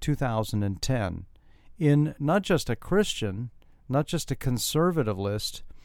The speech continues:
but in the very secular Times literary supplement, what's called Book of the Year list.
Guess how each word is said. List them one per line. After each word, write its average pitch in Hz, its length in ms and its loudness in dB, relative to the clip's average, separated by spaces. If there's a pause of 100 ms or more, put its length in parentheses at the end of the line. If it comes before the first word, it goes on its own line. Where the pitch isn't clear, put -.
(360)
but 160 120 8
in 165 100 8
the 170 80 8
very 202 300 6
secular 135 840 0 (300)
Times 175 760 2 (140)
literary 160 540 6
supplement, 123 720 2 (320)
what's - 220 0
called 139 360 -2
Book 175 220 4
of 156 120 4
the 139 120 2
Year 175 320 2
list. - 480 -6